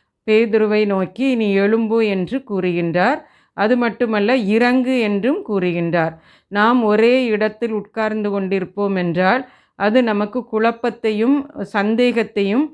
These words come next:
உண்டாக்குகின்றதாக இருக்கும். ஆகவே நாம் அந்த இடத்தை விட்டு நாம் சற்று எழுந்து இறங்கி, இல்லை என்றால் வேறு இடத்துக்கு நாம் செல்லும் பொழுது, நம்முடைய அந்த மைண்ட் டைவர்ட் ஆகி,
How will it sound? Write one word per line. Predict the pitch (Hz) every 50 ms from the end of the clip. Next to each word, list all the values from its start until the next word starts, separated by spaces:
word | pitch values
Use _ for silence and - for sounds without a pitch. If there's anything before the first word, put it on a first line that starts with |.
| - 196
உண்டாக்குகின்றதாக | 208 214 220 226 220 220 220 220 190 185 214 202 190 196 196 196 196 190 185 190 226
இருக்கும். | 220 202 190 180 170 175 - - 170 165 -
ஆகவே | - 202 208 220 233 226 214 247 262
நாம் | 247 226 208 202
அந்த | 202 202 202 202 196
இடத்தை | 190 196 208 233 226 233 - 240 226
விட்டு | 202 202 170 - - 214 247 311 302 - _ _
நாம் | - - 202 214 233
சற்று | 226 226 - 220 208 214 - - 247 240 214 190
எழுந்து | 196 208 226 240 240 233 233 220 247 262 277 262 214 196
இறங்கி, | 202 202 208 208 214 214 214 226 233 226
இல்லை | 220 214 202 202
என்றால் | 202 196 190 196 208 226 233
வேறு | 196 202 202 202 208 220 220
இடத்துக்கு | 202 185 180 196 196 - 208 208 208 220 208 185 - - _ -
நாம் | 190 190 196 202 202
செல்லும் | 202 - 226 208 202 208 233 233 214
பொழுது, | 196 190 185 180 165 180 208 254 294 - - _ _ _ _
நம்முடைய | - 196 202 214 220 214 220 220 233 247 240
அந்த | 220 214 202 202 196 190 185
மைண்ட் | 175 185 196 202 233 247 240 220 175 185
டைவர்ட் | 190 180 185 190 196 202 208 214 220 208 214 -
ஆகி, | 190 180 180 175 160 185 196 233 285 330 - _